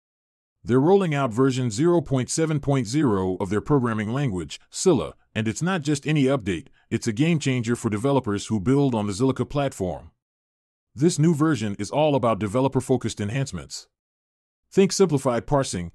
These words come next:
smoother tag checking, and tooling enhancements. It's like giving a race car driver a fine-tuned engine, the performance just gets better. This upgrade is a significant leap in Zilliqa's journey,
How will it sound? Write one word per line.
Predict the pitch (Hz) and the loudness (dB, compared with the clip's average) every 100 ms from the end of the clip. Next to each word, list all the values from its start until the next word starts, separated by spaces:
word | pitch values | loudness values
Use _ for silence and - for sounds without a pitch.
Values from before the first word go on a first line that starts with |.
| _ | _
smoother | - 165 180 151 | 0 4 4 4
tag | 147 123 - | 2 -2 0
checking, | 117 110 104 107 - | -2 -2 -4 -8 -6
and | 107 110 | -4 -2
tooling | - 175 123 | 2 2 2
enhancements. | 117 113 135 92 69 - - _ _ _ _ _ _ _ _ | 0 -2 -4 -6 -12 -16 -18 _ _ _ _ _ _ _ _
It's | 117 - | -6 -2
like | 170 135 | -2 2
giving | 151 135 | 2 2
a | 113 | 0
race | 131 170 | 0 -2
car | - 120 113 | 0 0 0
driver | 110 101 98 95 | 0 0 0 -2
a | 95 | -2
fine-tuned | 143 139 135 127 113 | -2 -2 0 -2 0
engine, | 127 143 87 71 - _ | 0 0 -2 -10 -16 _
the | 101 | -4
performance | 120 - 175 180 131 | -4 0 0 0 -2
just | - 127 117 | -2 -2 -2
gets | 113 | -4
better. | 113 147 - - _ _ _ _ _ _ _ _ _ | 0 -2 -2 -14 _ _ _ _ _ _ _ _ _
This | 147 214 - | 0 2 4
upgrade | 160 113 104 98 | 2 2 0 0
is | 110 101 | -2 -4
a | |
significant | 98 110 135 175 - 113 | -4 -2 0 0 0 0
leap | 139 135 - | 0 0 -2
in | 104 | -6
Zilliqa's | 98 131 123 95 | 0 0 0 -4
journey, | 113 147 92 73 | -2 -2 -2 -10